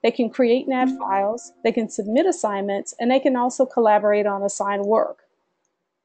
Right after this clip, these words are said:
On the other hand, teachers have a different role.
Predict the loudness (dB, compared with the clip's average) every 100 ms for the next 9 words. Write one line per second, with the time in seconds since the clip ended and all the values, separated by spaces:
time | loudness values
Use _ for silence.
0 | _ _ _ _ _ 0 4 4 4 2
1 | -2 -4 -4 -6 -10 _ -2 0 2 2
2 | 2 2 2 0 0 -6 -2 0 -2 -6